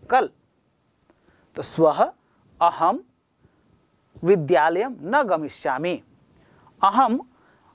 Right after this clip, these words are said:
अस्मद इसका मूल शब्द है, प्रथम विभक्ति एक वचन का यह रूप है। तो अस्मद का प्रथम विभक्ति में रूप होता है अहम, आवाम, वयम।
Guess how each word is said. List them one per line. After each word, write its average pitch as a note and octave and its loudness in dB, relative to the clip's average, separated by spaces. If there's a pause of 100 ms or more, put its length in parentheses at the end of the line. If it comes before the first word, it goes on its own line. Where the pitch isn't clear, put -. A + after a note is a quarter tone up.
(120)
अस्मद A3 2 (800)
इसका F#3 0
मूल G3 2
शब्द A3+ -2
है, A#3 -4 (1160)
प्रथम F#3 0
विभक्ति B3+ 0
एक G#3+ 4
वचन G3 -4
का A#3+ -6
यह A3 2
रूप D3+ -4
है। A#2+ -12 (720)
तो - -10
अस्मद G3 0
का A#3 0
प्रथम G#3 -2
विभक्ति G#3+ -2
में G#3 0
रूप B3+ 0
होता G#3 2
है D3+ -6 (180)
अहम, F#3+ -2 (100)
आवाम, D#3+ 0 (280)
वयम। C#3+ 0